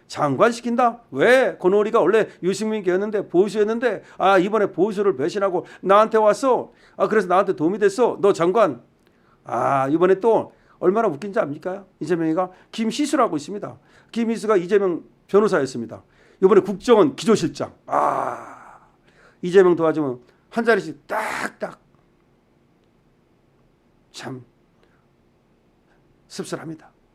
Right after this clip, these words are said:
삼계탕 영업실장. 그러면서도 분신술을 써가지고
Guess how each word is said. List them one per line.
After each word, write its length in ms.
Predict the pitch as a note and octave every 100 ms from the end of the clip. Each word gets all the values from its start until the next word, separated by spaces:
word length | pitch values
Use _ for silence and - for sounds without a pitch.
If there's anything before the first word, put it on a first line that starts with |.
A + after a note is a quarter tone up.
| _ _ _ _ _ _ _ _ _ _ - - -
삼계탕 480 | - B3+ B3 A3+ F3+
영업실장. 640 | F3+ F3+ E3+ C#3 A#2+ - _ _ _ _
그러면서도 540 | - F#3+ F3+ F3+ F3+ - -
분신술을 480 | - A#3+ A#3 G#3+ F#3
써가지고 520 | E3 D#3+ C#3+ C3 B2